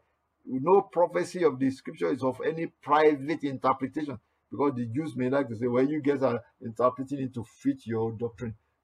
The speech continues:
You are interpreting what Isaiah says to fit your doctrine." No. This is what God meant when he read it through Isaiah. How do you know that's what God meant? God confirmed it.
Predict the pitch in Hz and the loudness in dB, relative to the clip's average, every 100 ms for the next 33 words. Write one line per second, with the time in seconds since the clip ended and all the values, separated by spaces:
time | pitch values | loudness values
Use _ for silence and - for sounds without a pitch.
0 | - 110 101 113 117 127 123 123 110 - | -12 -8 -4 -4 -2 0 0 0 -2 0
1 | 117 101 117 113 101 - 131 - 101 113 | 0 0 -8 -10 -14 -10 -10 -8 -6 -8
2 | 101 120 143 - _ _ - 120 190 170 | -8 -6 -6 -6 _ _ -10 -4 -2 0
3 | 170 190 160 190 160 180 175 127 156 165 | 4 4 6 2 4 0 2 2 0 -2
4 | 123 - 143 160 160 151 156 156 143 127 | -6 -6 4 4 4 -6 -2 0 0 0
5 | 135 117 - _ _ _ _ _ - 139 | -2 -2 -6 _ _ _ _ _ -2 2
6 | 147 143 135 139 131 139 127 135 123 110 | 4 2 0 0 2 0 0 0 0 6
7 | 160 180 180 151 - - 180 180 143 | 8 8 6 -4 -2 4 4 4 -2